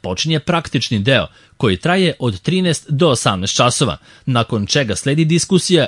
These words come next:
i dodala sertifikata o poznavanju ove obuke. Kome je obuka za tretmane hijaluronskim filerima namenjena? Jedini uslov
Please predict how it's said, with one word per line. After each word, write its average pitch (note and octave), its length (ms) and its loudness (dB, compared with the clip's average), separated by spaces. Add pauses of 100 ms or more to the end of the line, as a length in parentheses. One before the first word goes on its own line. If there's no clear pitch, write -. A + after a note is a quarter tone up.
i F3 120 0
dodala D3 440 2
sertifikata C3 880 -2
o F#3 100 -2
poznavanju D3 600 2 (200)
ove A2+ 280 2
obuke. E2+ 420 -6 (560)
Kome G3 260 4
je F3+ 100 4
obuka E3+ 460 2
za C#3+ 220 0
tretmane C#3+ 640 0 (100)
hijaluronskim D3 1000 2
filerima A2 500 0
namenjena? C3+ 520 2 (600)
Jedini A#2+ 400 4
uslov C3+ 360 2